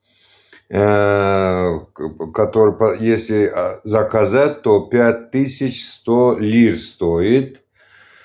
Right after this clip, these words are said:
В общем, аккумулятор один на него.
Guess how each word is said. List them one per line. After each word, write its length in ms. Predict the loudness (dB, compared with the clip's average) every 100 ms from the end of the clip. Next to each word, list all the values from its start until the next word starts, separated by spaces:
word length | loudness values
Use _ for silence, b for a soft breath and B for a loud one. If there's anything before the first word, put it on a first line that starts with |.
| b b _
В 160 | -10 -4
общем, 340 | -4 -2 0
аккумулятор 920 | 0 0 2 4 4 4 2 0 -2
один 340 | -2 -2 -6 -6
на 100 | -6
него. 720 | -6 -6 -2 2 2 2